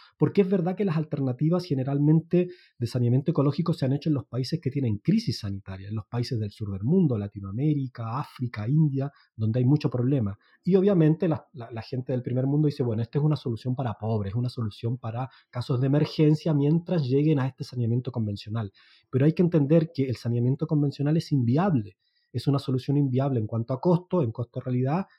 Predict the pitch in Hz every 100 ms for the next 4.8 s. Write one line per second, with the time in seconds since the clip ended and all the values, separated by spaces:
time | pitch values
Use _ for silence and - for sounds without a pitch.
0 | _ _ _ 180 185 185 202 175 180 185
1 | 180 170 202 220 131 123 120 123 - 160
2 | 254 143 101 104 98 98 101 _ _ _
3 | _ _ _ _ _ _ _ 110 - 117
4 | 156 151 143 131 - 110 -